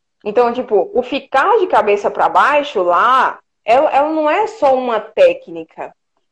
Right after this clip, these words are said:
Ela é um processo onde você trabalhou sua autoconfiança, seu autoconhecimento,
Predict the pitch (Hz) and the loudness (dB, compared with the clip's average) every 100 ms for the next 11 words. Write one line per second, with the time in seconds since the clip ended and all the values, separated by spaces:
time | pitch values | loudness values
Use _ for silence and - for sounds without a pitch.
0 | - 247 294 285 269 294 294 - 294 330 | -2 2 4 4 4 0 -4 0 0 0
1 | - - 302 285 311 285 - - 170 180 | -6 -4 2 4 2 0 -4 -12 -6 -4
2 | 226 240 269 269 311 311 311 294 269 254 | -4 0 0 0 -2 -2 0 2 2 4
3 | 262 - 262 233 226 247 247 - 233 - | 2 0 0 2 0 -2 -8 -10 -10 -6
4 | 277 202 208 208 208 202 208 196 196 - | 0 0 0 -4 -8 -6 0 0 0 -2
5 | 214 190 196 - 254 202 196 | -6 -4 -8 -10 -6 -4 -6